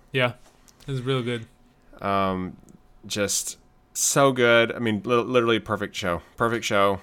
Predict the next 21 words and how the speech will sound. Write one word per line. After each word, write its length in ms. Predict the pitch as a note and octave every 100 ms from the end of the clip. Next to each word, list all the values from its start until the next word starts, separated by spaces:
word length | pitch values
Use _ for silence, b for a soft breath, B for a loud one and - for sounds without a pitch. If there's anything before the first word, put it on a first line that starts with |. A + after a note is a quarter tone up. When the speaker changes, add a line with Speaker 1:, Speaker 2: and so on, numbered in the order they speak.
| B - -
Speaker 2:
Can't 220 | A#2 F#2+
wait 160 | A2 -
for 160 | G#2
season 320 | F#2+ A2 G2+
two. 120 | G2 G2+
June 260 | - C3+
sixth, 360 | B2+ D3 D3+ -
I 60 | D#3
think, 320 | - E3 D3
maybe, 220 | D#3+ D#3+ C3+
is 40 |
Speaker 1:
Yeah. 180 | C3 A#2
Speaker 2:
this? 320 | G2 - - -
Yeah, 100 | F#2+
Speaker 1:
Right, 340 | C3+ D3 D#3 -
Speaker 2:
oh, 60 |
gosh. 80 | -
Speaker 1:
right 300 | C#3 D3 D3+
around 340 | D3 C#3+ C#3
our 80 | C3+
birthday. 480 | A#2 A#2+ A2 G#2+